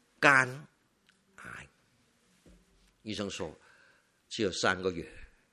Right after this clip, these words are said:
他去参加布道会，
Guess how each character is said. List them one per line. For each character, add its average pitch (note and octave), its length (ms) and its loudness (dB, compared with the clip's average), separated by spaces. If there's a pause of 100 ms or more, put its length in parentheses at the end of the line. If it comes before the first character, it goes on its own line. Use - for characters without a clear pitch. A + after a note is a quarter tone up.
(4000)
他 A2 120 -6
去 A2 160 -4
参 A2+ 220 2
加 A2+ 160 6
布 A2 220 -4
道 A2+ 140 8
会， G2+ 240 8